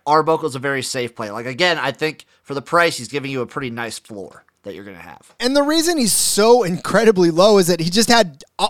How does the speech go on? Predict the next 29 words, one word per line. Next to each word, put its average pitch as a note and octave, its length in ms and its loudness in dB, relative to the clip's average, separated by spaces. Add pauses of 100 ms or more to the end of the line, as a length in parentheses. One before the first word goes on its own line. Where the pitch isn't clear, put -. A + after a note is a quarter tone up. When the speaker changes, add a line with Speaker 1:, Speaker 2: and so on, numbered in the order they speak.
Speaker 2:
no G3 300 6
success - 640 -2 (140)
in E3+ 160 0
Edmonton D3 540 -4
in D3+ 180 -6
the D3 80 -2
games D3+ 300 -4
that C#3 100 -2
he C#3 80 -4
played C#3 280 -2
in. B2 180 -6 (300)
His F3+ 200 4
best G#3 380 2
game G3+ 260 2
that G3 100 2
he F#3 80 -2
played G3 300 4
was, - 360 -2
uh, D#3 180 0
sixteen G3+ 440 -2
point F#3 240 2
seven F3 380 2
day E3+ 200 2
effort F3 360 0
against D3+ 420 -6
Edmonton. F#3+ 560 2 (380)
Uh, D#3+ 280 2
uh, E3+ 200 -4
well, F3 400 4